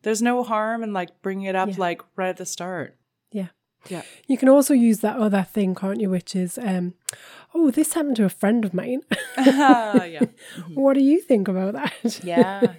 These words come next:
Speaker 1: yeah, for sure.
Speaker 2: So, you know, a friend of mine's arguing about joint bank accounts with her partner.
Speaker 1: Ah,
Speaker 2: Like,
Speaker 1: yeah.
Speaker 2: what would you say in that situation? So you can
Speaker 1: Sure.
Speaker 2: use, you know, you can do it in, in lots of different ways.
Speaker 1: Yeah.
Speaker 2: I think the key point is to start having some of those conversations.
Speaker 1: Yeah.
Speaker 2: And,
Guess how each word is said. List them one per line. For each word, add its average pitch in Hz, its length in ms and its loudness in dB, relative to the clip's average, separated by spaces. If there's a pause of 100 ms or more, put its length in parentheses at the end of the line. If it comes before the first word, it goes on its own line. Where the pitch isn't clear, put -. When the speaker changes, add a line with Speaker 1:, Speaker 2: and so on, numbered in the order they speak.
Speaker 1:
yeah, 170 260 -6
for 175 200 -12
sure. - 180 -12
Speaker 2:
So, 220 300 6
you 247 160 2
know, 202 140 4
a 220 120 -2
friend 233 260 2
of 220 80 -2
mine's 202 380 2
arguing 208 480 -2
about 185 320 -4
joint 190 220 -2
bank 233 220 -4
accounts - 400 -12
with 196 100 -4
her 247 180 -2
partner. 269 480 -4
Speaker 1:
Ah, 254 80 -14
Speaker 2:
Like, 202 180 -10
Speaker 1:
yeah. 214 140 -12 (240)
Speaker 2:
what 233 220 0
would 196 160 -4
you 269 100 4
say - 200 -6
in 180 100 -4
that - 180 -14
situation? 254 480 -10 (360)
So 226 320 6
you 240 180 0
can 269 160 4
Speaker 1:
Sure. 339 80 6
Speaker 2:
use, 294 180 2
you 277 220 0
know, 190 100 2
you 185 140 0
can 220 180 0
do 226 180 2
it 247 80 0
in, 190 240 0
in 208 360 -2
lots 240 260 2
of 214 60 -6
different 220 320 -6
ways. 208 400 -8
Speaker 1:
Yeah. 165 360 -6
Speaker 2:
I 190 60 -6
think 220 240 -2
the 214 100 -6
key - 260 0
point 202 260 -4
is - 200 -10
to 196 120 -8
start - 400 -6
having 202 260 -2
some 185 160 -4
of 175 60 0
those 175 180 -2
conversations. 196 880 -6 (200)
Speaker 1:
Yeah. 156 180 -2 (180)
Speaker 2:
And, 196 480 0